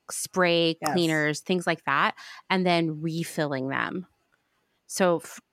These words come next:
Speaker 1: tracking down
Speaker 2: Mm-hmm.
Speaker 1: products to refill them with that don't come in plastic,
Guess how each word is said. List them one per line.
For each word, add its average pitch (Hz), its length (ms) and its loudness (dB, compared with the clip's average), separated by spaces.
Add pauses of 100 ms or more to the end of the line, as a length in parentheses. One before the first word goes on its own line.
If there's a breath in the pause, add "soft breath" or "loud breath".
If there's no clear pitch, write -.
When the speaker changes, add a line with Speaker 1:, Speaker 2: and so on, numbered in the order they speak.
Speaker 1:
tracking 196 500 0
down 156 520 0
Speaker 2:
Mm-hmm. 180 280 -6
Speaker 1:
products 156 400 2
to - 80 -8
refill 160 280 -2
them 180 160 -4
with 190 240 0
that 143 160 0
don't - 180 -6
come 254 220 0
in 254 100 0
plastic, 226 840 0